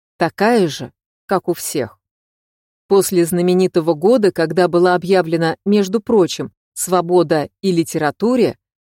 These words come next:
объявлено, что не возбраняется отныне собираться, общаться и желать культурности, многие вообразили, что у нас началась заправская литература.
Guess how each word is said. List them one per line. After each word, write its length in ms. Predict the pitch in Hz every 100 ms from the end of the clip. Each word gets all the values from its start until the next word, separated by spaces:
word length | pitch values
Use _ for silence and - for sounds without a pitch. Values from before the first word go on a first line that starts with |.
| _
объявлено, 840 | 165 151 160 214 196 165 156 151 -
что 240 | - -
не 120 | 202 202
возбраняется 920 | 196 180 214 226 226 190 151 - 165
отныне 480 | - 208 196 156 -
собираться, 880 | - - 160 156 143 202 202 151 123 -
общаться 720 | 165 - - 175 214 - 156
и 180 | - 165
желать 380 | 180 190 170
культурности, 960 | - 151 135 190 247 226 165 - - 135 _ _ _
многие 540 | 190 202 220 202 185 185
вообразили, 840 | 175 175 175 175 175 262 240 170 -
что 300 | - - 185
у 80 |
нас 340 | 175 190 254 -
началась 520 | 175 - 160 214 - -
заправская 840 | 147 156 - 170 160 - 190 180 - -
литература. 920 | 190 196 - 220 240 233 185 131